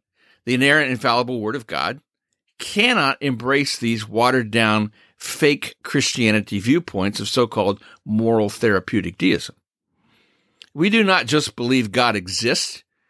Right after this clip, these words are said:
but believe he is actually and actively engaged in our lives. And yes, we believe we should be nice, but the real challenge is we know that we must follow the Lord and not sin.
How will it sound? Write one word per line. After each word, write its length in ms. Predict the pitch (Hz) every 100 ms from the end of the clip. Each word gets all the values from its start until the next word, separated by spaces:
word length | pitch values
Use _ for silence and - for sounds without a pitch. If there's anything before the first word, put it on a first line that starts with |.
| _ _ -
but 140 | 127
believe 320 | 131 139 160
he 100 | 156
is 140 | 135 123
actually 580 | 143 160 - 170 160 160
and 100 | 123 -
actively 580 | 139 143 151 123 131 120
engaged 580 | 113 95 110 123 117 -
in 160 | 123
our 140 | 135 135
lives. 480 | 240 - - - - _ _ _ _ _ _ _ _
And 120 | 170
yes, 300 | 202 269 -
we 120 | 151 131
believe 340 | 127 131 113
we 100 | 113
should 220 | - 107
be 100 | 98
nice, 540 | 90 90 160 - - - _ _ _ _ _
but 140 | 139
the 100 | 143
real 280 | 123 156 156
challenge 560 | - - 98 95 135 131
is 140 | 127
we 100 | 135
know 200 | 123 123
that 120 | 135
we 120 | 131 127
must 260 | 123 123
follow 360 | - 151 156 135
the 140 | 113
Lord 300 | 117 208 160
and 100 | 117
not 200 | 123 151
sin. 380 | - 214 233